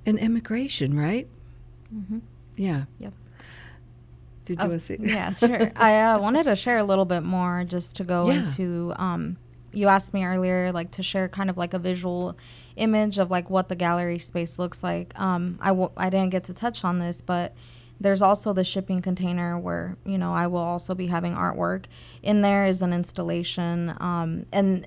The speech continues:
Speaker 2: and inside you can walk into it. It's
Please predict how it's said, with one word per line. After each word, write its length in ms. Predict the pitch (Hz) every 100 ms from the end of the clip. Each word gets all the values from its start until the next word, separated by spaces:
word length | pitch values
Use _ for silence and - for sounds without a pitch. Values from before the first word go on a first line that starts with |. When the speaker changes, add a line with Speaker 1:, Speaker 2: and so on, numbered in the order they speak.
| - -
Speaker 2:
and 120 | 202
inside 560 | 214 214 208 180 180
you 160 | 185 190
can 180 | 185 190
walk 260 | 208 214
into 300 | 185 180 185 180
it. 180 | 180
It's 320 | 185 175 -